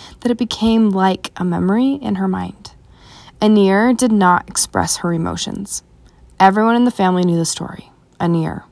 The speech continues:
racing down the snow-covered hill in a sled, expressionless. They knew she was having fun because she kept wanting to do it again and again. However, there was no laughter,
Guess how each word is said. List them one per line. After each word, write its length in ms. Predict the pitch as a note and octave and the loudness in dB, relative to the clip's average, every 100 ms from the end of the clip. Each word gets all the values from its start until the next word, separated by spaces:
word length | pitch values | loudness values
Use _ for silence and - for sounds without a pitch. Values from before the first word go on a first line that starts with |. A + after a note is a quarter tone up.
| - | -10
racing 480 | F#3 F#3 F#3 G#3+ G3+ | -2 2 4 2 2
down 180 | F#3+ E3+ | 4 2
the 80 | |
snow-covered 540 | E3 F#3+ F3 F3 F3+ F#3 | 0 0 0 0 0 0
hill 200 | E3+ E3 | -2 -2
in 60 | D#3+ | -2
a 40 | |
sled, 380 | E3 G2 F#2+ - | -2 -2 -2 -4
expressionless. 920 | - - - - - - G1+ G1+ - - _ _ - - - | -8 -6 -4 -4 -4 -6 -10 -10 -10 -10 _ _ -20 -20 0
They 100 | A#3 | 8
knew 160 | A#3 C4+ | 10 8
she 160 | C4+ | 6
was 140 | D4+ C#4+ | 4 6
having 240 | C4 A#3+ | 6 4
fun 420 | - F#3 G3 C#4+ - - | 4 4 4 2 -2 -2
because 240 | B3 C4 | 4 4
she 80 | B3+ | 4
kept 220 | B3+ A3+ | -2 -4
wanting 340 | G#3 F#3+ G3 G#3 | 0 2 2 0
to 80 | |
do 160 | F#3 F3 | 0 -2
it 180 | - - - | -4 -8 -8
again 640 | F3 - F3 E3 - - _ - | -8 -4 -4 -4 -6 -12 _ -4
and 180 | F#3 | 0
again. 460 | F#3 F3+ F3+ G2 - _ - - - | 2 2 2 0 -6 _ -20 -20 -6
However, 540 | - A3 B3+ G3 F3+ G#3 _ | 2 6 6 4 0 -4 _
there 120 | - A3+ | -4 -2
was 160 | A3+ | 0
no 100 | A#3 | 2
laughter, 600 | A3+ F3+ F#3 - F#3+ F#3 | 4 2 2 -4 -4 -4